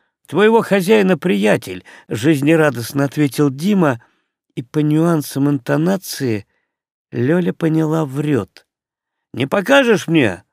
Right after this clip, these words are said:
дом-то?» «А чего его смотреть? Развалины, почитай, дни. Крыша просела, пол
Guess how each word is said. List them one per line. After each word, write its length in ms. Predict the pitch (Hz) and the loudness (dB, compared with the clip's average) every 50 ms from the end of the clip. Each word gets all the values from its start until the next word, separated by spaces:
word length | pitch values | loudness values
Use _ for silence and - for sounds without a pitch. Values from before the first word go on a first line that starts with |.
| _ _ | _ _
дом-то?» 560 | - 127 147 226 233 175 131 - - 85 - _ _ _ _ _ _ _ _ _ _ _ _ - | -4 2 4 4 4 4 0 -6 -10 -14 -16 _ _ _ _ _ _ _ _ _ _ _ _ -6
«А 160 | - 170 220 | -4 -4 -2
чего 360 | - - - 262 240 247 254 | -2 0 2 4 4 6 6
его 280 | 226 202 175 151 139 123 | 6 6 4 2 0 -2
смотреть? 720 | - - 160 190 190 143 - 113 98 92 87 - _ _ _ _ _ _ - | -2 -2 0 0 0 0 -2 -6 -8 -8 -10 -14 _ _ _ _ _ _ -6
Развалины, 1120 | - 135 208 240 247 233 208 226 240 247 254 254 247 240 233 226 220 202 180 147 120 107 | -2 0 2 2 2 4 4 4 2 2 2 2 0 0 0 0 0 0 0 0 -2 -4
почитай, 640 | - - 143 117 - - - - - 135 117 110 107 | -6 -6 -6 -6 -6 -10 -8 -2 0 0 0 0 -2
дни. 360 | 104 104 104 101 98 92 85 - - - - _ _ _ _ _ _ _ _ _ _ _ | -6 -8 -10 -10 -12 -12 -12 -12 -14 -14 -14 _ _ _ _ _ _ _ _ _ _ _
Крыша 800 | - - - 214 214 247 262 233 151 143 214 240 233 226 208 165 | -12 -8 -4 -2 0 2 2 2 2 2 2 4 4 4 2 0
просела, 920 | - - 208 220 214 175 - - 190 208 208 202 196 190 185 175 165 139 _ _ _ _ _ _ _ _ - | 0 0 0 2 2 0 0 -2 0 0 2 2 2 2 2 0 0 -4 _ _ _ _ _ _ _ _ -4
пол 420 | - - 226 240 233 208 165 120 | 0 2 4 6 6 4 2 0